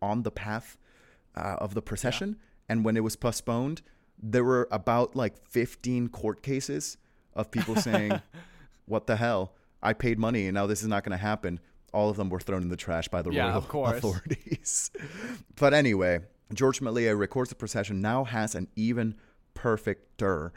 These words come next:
Speaker 1: film, if you will. And on August ninth, on, of that same year,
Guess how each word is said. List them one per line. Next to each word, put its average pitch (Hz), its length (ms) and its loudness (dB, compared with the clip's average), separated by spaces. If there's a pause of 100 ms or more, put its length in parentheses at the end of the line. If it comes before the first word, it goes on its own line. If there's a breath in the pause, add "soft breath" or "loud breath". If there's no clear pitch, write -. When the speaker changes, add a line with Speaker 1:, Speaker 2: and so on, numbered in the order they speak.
(120)
Speaker 1:
film, 76 500 -6 (120)
if 82 180 -8
you 85 100 -4
will. 65 260 -8 (440)
And 117 360 -2 (120)
on 107 200 0
August 98 400 -4
ninth, 143 520 -2 (640)
on, 113 260 0
of 123 220 4
that 143 160 2
same 120 340 0
year, 113 360 0